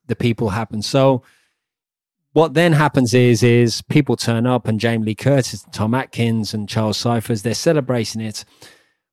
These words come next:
But there's a priest who, um, basically is reading a book, which is the journal of a former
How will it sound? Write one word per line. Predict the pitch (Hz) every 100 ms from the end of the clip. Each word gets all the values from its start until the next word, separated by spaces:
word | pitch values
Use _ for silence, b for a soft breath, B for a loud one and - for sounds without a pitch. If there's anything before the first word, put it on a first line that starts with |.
| _
But | 135 135 127
there's | 135 123
a |
priest | 123 - 180 185 170 -
who, | - 143 139 135 143 -
um, | 117 117 120 117 117 117 117 - _ _ _ _ _ _ _ _ _
basically | 135 123 - 117 113 113 117
is | 104
reading | 117 123 117 113
a | 104
book, | 104 107 -
which | 110 -
is | 110
the | 117
journal | 104 120 113 107
of | 107 104
a |
former | - 113 107 104